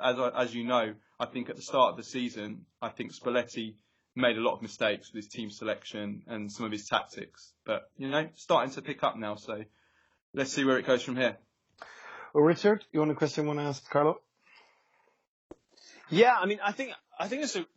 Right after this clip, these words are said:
Speaker 3: a really good point, what you ma-, what you just made there, because, I mean, for my, my points, uh, when, especially, like you say, in those earlier games, um, Sampdoria especially, I was very critical,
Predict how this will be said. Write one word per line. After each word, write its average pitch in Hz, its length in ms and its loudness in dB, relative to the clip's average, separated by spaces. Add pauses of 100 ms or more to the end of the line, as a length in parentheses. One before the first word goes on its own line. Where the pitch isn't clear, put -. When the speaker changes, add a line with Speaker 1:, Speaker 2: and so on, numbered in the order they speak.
(160)
Speaker 3:
a 165 60 -4
really 175 300 4
good 143 180 -4
point, 170 400 0
what 131 160 -6
you 131 120 -2
ma-, 139 140 -6
what 143 160 -2
you 135 60 -6
just 139 200 -8
made 151 260 6
there, 120 120 0
because, 131 460 -2
I 135 40 -8
mean, 135 140 -4
for 147 80 -8
my, 151 340 2
my 143 300 0 (240)
points, 120 640 -8
uh, 127 380 4
when, 139 220 2
especially, 139 460 -2
like 120 180 2
you 123 80 -2
say, 123 320 0
in 120 200 -4
those 120 200 0
earlier 123 260 4
games, 110 520 -2 (320)
um, 113 340 0
Sampdoria 110 800 0
especially, 120 380 0
I 135 40 8
was 147 100 4
very 156 180 6
critical, 127 640 -8